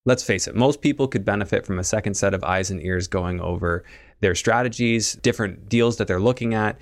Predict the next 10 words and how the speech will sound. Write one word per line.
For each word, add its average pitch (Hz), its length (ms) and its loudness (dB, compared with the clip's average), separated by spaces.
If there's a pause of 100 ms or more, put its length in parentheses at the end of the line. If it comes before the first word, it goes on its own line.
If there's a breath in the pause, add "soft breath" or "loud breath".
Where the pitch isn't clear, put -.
(280 loud breath)
and 98 400 0
helping 123 400 0
to 98 360 0
springboard 104 540 2
ideas 92 560 0
back 87 320 -2
and 90 160 -2
forth. 90 580 0 (200 loud breath)
This 131 220 4
is 131 180 0